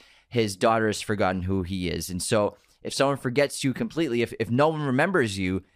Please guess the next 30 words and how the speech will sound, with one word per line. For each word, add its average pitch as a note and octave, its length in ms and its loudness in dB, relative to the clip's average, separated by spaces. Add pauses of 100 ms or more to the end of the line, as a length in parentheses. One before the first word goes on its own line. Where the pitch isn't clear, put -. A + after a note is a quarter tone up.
then A2+ 140 0
you A#2+ 80 2
just A#2 200 -4
fade G2+ 260 0
away, C3+ 260 2
which B2+ 200 -2
is A#2+ 120 -6
really C#3 260 0
interesting B2 380 0
because A#2 420 0 (800)
it's - 120 -18
kinda G2+ 180 2
like G2+ 140 0
real G2+ 180 2
life, A2 360 -2 (380)
where A2 320 2
some A#2+ 260 -2
people A#2+ 240 -2
are A2 100 4
greatly A2+ 420 -2
honored G#2 320 0
and F#2+ 100 -4
greatly G#2+ 240 0
remembered, F#2+ 420 -2
like E2+ 320 -6
celebrities, F#2+ 560 0
famous G#2 300 -2
people, E2+ 460 -8 (260)
religious A2 380 0
figures, F2 640 -4